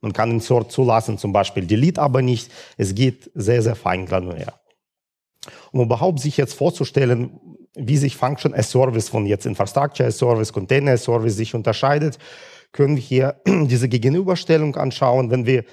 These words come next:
bei Amazon nur E C two-Instanzen, ganz normale Server mieten, dann nennt sich das Infrastructure as Code und, äh, as Service. Was uns Amazon an der Stelle übernimmt, ist quasi Hardware-Schicht, auch Virtualization und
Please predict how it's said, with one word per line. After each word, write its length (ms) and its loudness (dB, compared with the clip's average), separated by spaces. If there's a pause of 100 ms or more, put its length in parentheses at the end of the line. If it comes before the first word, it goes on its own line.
(300)
bei 340 -2
Amazon 460 2
nur 220 0
E 80 2
C 160 -2
two-Instanzen, 800 0
ganz 180 0
normale 320 2
Server 360 2
mieten, 440 -2 (680)
dann 120 0
nennt 180 2
sich 140 -6
das 180 -2
Infrastructure 640 -2
as 220 -2
Code 320 0
und, 320 -8
äh, 400 -2 (400)
as 200 -2
Service. 580 2
Was 240 -2
uns 180 -4
Amazon 440 2
an 100 2
der 80 2
Stelle 240 0
übernimmt, 420 0
ist 140 -20
quasi 380 0
Hardware-Schicht, 960 -2
auch 220 -2
Virtualization 880 2 (320)
und 300 -4